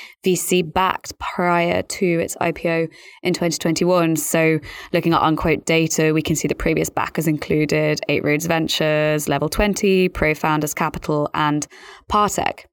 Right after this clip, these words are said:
And there was obviously quite a lot of I P O appetite for consumer businesses in the pandemic. Um, so yeah, as you say, it will be interesting to see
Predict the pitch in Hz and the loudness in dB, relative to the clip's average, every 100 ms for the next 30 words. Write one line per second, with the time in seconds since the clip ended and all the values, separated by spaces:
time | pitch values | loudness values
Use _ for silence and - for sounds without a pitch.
0 | - 185 180 170 160 165 147 160 160 - | -2 2 2 2 2 0 0 0 2 0
1 | 151 151 - 160 151 - - 151 - - | 0 -2 0 0 0 -2 -4 -4 -6 -6
2 | 151 - 156 151 165 156 156 - 156 160 | -6 -2 -2 0 -2 0 -4 -2 -4 -4
3 | - _ _ 190 180 170 160 151 135 - | -14 _ _ -2 0 0 0 0 -2 -4
4 | - 160 156 156 156 156 - - 160 156 | -2 0 2 2 0 -2 -2 0 2 2
5 | 165 185 156 156 - 160 135 156 156 - | 2 2 2 0 0 0 2 0 0 -2
6 | 156 147 - 160 151 | -4 -4 -2 -2 -2